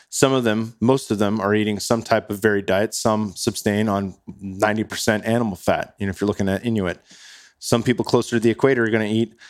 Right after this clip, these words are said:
a fair amount of plants and fruit year round. And they're also not gonna have, um, larger prey, you know, red meat, things like that. Is that because, I mean, would you say that the health of those people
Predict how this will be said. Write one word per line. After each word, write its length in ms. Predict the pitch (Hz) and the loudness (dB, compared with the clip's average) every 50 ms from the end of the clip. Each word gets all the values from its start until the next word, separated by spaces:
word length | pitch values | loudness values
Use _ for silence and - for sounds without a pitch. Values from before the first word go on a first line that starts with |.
| - - - - | -20 -8 -4 -4
a 60 | - | -4
fair 360 | - - - - 120 117 123 | -4 0 2 2 4 4 2
amount 360 | 120 113 107 104 107 120 - | 2 2 2 2 2 2 0
of 200 | - 120 98 - | -2 -4 -4 0
plants 380 | - 143 147 135 120 113 - - - | 2 2 4 4 2 0 -2 -2 -2
and 160 | 117 110 - | -2 -2 0
fruit 320 | - 147 151 135 - - | 2 2 2 2 0 -2
year 240 | 104 104 113 113 113 | 0 2 2 4 4
round. 400 | 110 113 127 123 80 71 - - - | 2 2 0 0 -2 -4 -8 -6 -4
And 140 | 107 104 | -2 0
they're 140 | 107 104 110 | 2 4 4
also 200 | 123 127 - 120 | 2 2 2 0
not 200 | 113 113 107 - | 0 0 0 0
gonna 160 | - 110 104 | 0 0 0
have, 480 | 92 82 113 107 107 104 104 95 - - _ _ - - - _ _ _ | 0 0 0 0 2 0 0 -2 -4 -10 _ _ -20 -20 -20 _ _ _
um, 540 | - 107 104 101 98 98 95 95 95 90 85 - _ _ _ _ _ - - _ _ _ - | 0 2 2 4 4 2 0 -2 -4 -8 -10 -14 _ _ _ _ _ -18 -18 _ _ _ -2
larger 340 | 113 117 120 120 110 110 107 | 2 2 2 2 2 -2 -4
prey, 440 | - - - 117 104 87 76 87 87 - - | -4 0 2 2 2 2 0 -4 -6 -4 -2
you 40 | 104 | 0
know, 160 | 101 101 95 98 | 0 0 2 2
red 180 | 117 113 104 | 2 2 2
meat, 300 | 104 104 104 104 101 - | 2 0 -2 -2 -2 -2
things 200 | - 117 113 104 | -2 -2 0 2
like 260 | 104 101 98 92 - | 2 0 0 0 0
that. 300 | - 98 90 78 78 - _ - - - - - - - - _ _ _ _ _ _ _ _ _ _ _ - | 0 2 2 0 -2 -6 _ -20 -20 -20 -20 -20 -20 -20 -20 _ _ _ _ _ _ _ _ _ _ _ 0
Is 200 | 135 120 - - | 2 2 4 4
that 200 | 143 151 151 - | 4 4 4 2
because, 720 | - 151 - - - 135 127 113 107 107 107 - - - _ _ _ | -2 -6 -2 2 2 4 4 4 2 0 -4 -6 -10 -14 _ _ _
I 80 | - 107 | -2 0
mean, 180 | 110 117 113 113 | 2 2 2 0
would 140 | 120 117 | 0 0
you 80 | 135 151 | 0 -2
say 260 | - - - 147 131 | 0 2 2 4 4
that 200 | 117 104 101 - | 2 0 -2 -2
the 40 | 113 | -2
health 340 | 98 90 95 127 123 - - | 0 2 2 2 2 0 -2
of 80 | 107 104 | -4 0
those 200 | 113 107 101 - | 0 0 0 -2
people 600 | - - 131 120 - - 101 87 85 85 - | -2 -2 -2 0 0 0 0 0 0 -2 -6